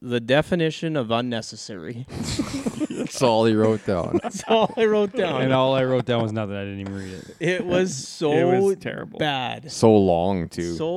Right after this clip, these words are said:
Speaker 1: long, so bad. And he's just, like, trying to make, make, like, little jokes and, like, parentheses in the, in the,
Speaker 4: Yeah.
Speaker 1: within
Speaker 2: Oh,
Speaker 1: the letter.
Speaker 2: no.
Speaker 1: Like, like,
Speaker 3: Mm.
Speaker 1: Tom, you are irrelevant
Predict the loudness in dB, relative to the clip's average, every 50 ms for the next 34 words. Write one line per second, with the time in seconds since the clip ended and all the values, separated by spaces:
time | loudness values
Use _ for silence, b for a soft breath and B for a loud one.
0 | -4 -6 -6 -6 -6 -4 -4 -4 -6 -6 -8 -12 -12 -6 -4 -2 -2 -2 -2 -4
1 | -4 -4 -4 -4 -4 -6 -8 -10 -14 -14 -14 -16 -16 -14 -10 -10 -10 -10 -12 -14
2 | -14 -12 -10 -10 -10 -10 -8 -8 -10 -10 -10 _ _ _ _ _ _ _ _ _
3 | _ -6 -4 -2 -2 -2 -2 -4 _ -4 -4 -4 -4 -4 -4 -4 -4 -6 -8 -12
4 | -14 -6 -4 -2 0 2 0 0 -2 _ -16 -12 -10 -10 -8 -8 -8 -8 -10 -12
5 | _ -10 -8 -8 -8 -8 -10 -12 -14 -16 -14 -14 -12 -10 -8 -8 -8 -8 -8 -10
6 | -10 -12 -12 -14 -12 -12 -10 -10 -8 -10 -10 -10 -12 -14 -14 -14 -12 -4 -4 -4
7 | -4 -2 -2 0 0 2 2 2 2 2 0 -2 -2 0 0 2 2 2 2 2
8 | 0 -2 -4 -6 -10 B B B B B B B B B -14 -10 -8 -8 -6 -6
9 | -8 -6 -6 -4 -4 -4 -4 -4 -6 -10 -18 -20 -20 -20 _ _ -20 -16 -12 -6
10 | -2 0 2 2 2 0 -4 -10 -8 -6 -6 -4 -4 -2 0 2 2 2 0 -2
11 | -6 -16 -18 -20